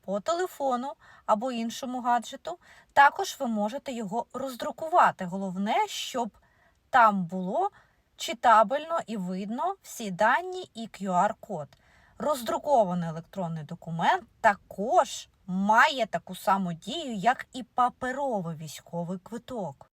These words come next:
Для того, щоб ви розуміли, де саме написано такі норми про те, що електронний військово-обліковий документ та паперовий мають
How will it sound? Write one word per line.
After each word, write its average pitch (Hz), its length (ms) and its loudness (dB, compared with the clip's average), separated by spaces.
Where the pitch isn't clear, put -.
Для 247 100 0
того, 392 220 4
щоб 320 220 -6
ви 320 280 -4
розуміли, 285 720 -4
де 185 180 -4
саме 202 440 2
написано 175 680 -6
такі 190 240 -10
норми 160 460 -6
про 226 120 -4
те, 220 200 -4
що 190 300 -6
електронний 240 1120 -2
військово-обліковий 180 960 -8
документ 170 520 -8
та 330 160 8
паперовий 277 960 2
мають 220 580 -2